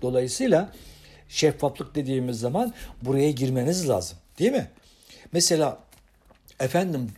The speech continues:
Merkez Bankası'nın bu kadar rezervi yakıldı. Şimdi biz şöyle diyoruz, yani piyasaya ucuz döviz satılarak döviz kuru tutuldu. Peki ama kardeşim bu aralarda ben müdahale edeceğim,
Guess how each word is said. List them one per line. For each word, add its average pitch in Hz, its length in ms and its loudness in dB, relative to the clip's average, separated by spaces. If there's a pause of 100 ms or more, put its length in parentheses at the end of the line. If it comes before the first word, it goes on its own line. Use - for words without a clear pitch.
Merkez 135 420 0
Bankası'nın 156 560 -2
bu - 60 -2
kadar 151 320 4
rezervi 131 380 0
yakıldı. 92 500 -4 (340)
Şimdi 185 260 -4
biz 220 100 2
şöyle 196 340 6
diyoruz, 104 280 -4
yani 123 220 -4
piyasaya 175 440 0
ucuz 180 340 0
döviz 127 200 0
satılarak 196 600 2
döviz 180 240 0
kuru 147 200 -2
tutuldu. 113 480 -4 (380)
Peki - 280 -6
ama 156 220 -8
kardeşim 127 640 -8
bu 226 160 -8
aralarda 113 560 -8 (360)
ben 160 140 -2
müdahale 143 480 -4
edeceğim, 117 440 -4